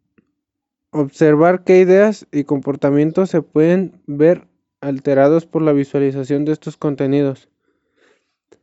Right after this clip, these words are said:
Los datos que se presentan proceden en una encuesta estadística representativa de un grupo de adolescentes de quince a dieciséis años escolarizados en educación secundaria obligatoria, tercero y cuarto de la eso,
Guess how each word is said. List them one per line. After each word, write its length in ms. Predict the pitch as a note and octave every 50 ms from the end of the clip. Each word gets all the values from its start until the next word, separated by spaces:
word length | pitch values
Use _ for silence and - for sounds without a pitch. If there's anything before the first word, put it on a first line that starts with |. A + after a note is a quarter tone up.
| _ _ _ _ _ _ -
Los 220 | D#3 D#3+ D3+ D3
datos 300 | D#3+ F3 D#3+ - G3+ G3+
que 140 | - A3 G#3
se 100 | G3 F3
presentan 560 | D#3 D#3 D#3 C#3+ - E3 E3+ E3 G3+ G3 G3
proceden 460 | F#3 E3+ D#3+ D3+ - D#3+ E3 F3 F#3+
en 120 | F#3 E3+ D#3+
una 180 | D#3+ E3 E3+
encuesta 360 | F3 E3+ F3 F#3 E3+ F3 -
estadística 680 | F#3 - - E3+ D3+ D3 D3 - - E3 E3 F3 F3+ F3+
representativa 840 | F3 E3 D#3+ D3 C#3+ - D3 C#3+ C3+ C3 B2+ - C#3+ D3 D#3 E3+
de 100 | E3+ E3
un 80 | D3 D3
grupo 300 | C#3+ D#3 D3 - E3 E3
de 80 | D#3 C#3+
adolescentes 800 | C3+ C3+ C3 C3 C3 - - D3+ D3+ D3+ - F3+ F#3+ F3+ - - _ _
de 220 | - C3+ C3 C#3+
quince 340 | C#3 - D#3+ D#3+ E3+ D#3+ -
a 60 | F3+
dieciséis 500 | F3 D#3+ D3 C3+ C#3+ - - D3+ D3+ -
años 400 | F3 E3+ E3+ F#3 G3 G3 F#3 - _ _
escolarizados 920 | - C#3+ - - - D3+ C#3+ C#3 C3+ C#3 C3+ - D3+ C#3+ D#3 E3 E3+ -
en 100 | F3 E3
educación 540 | D#3 C#3 C#3 C3+ - C#3 C3 C3 D#3 D#3 D3+
secundaria 520 | - D3+ - D#3 D3 B2+ C3 C3+ C#3+ D#3 D#3+
obligatoria, 760 | D#3 D#3 C#3+ C3+ C3 B2+ - - D#3 D#3 E3 F3 F#3 F#3 F3 _ _ -
tercero 400 | - D3+ C#3 - - D#3 D3+ D#3+
y 60 | D#3+
cuarto 580 | D#3 - E3+ D#3+ D#3 - - F#3+ F#3 F#3 F3 -
de 220 | D#3 D#3 C#3 C3+ C3
la 180 | C3 C3 C3
eso, 300 | C3+ C3 - - B2+ -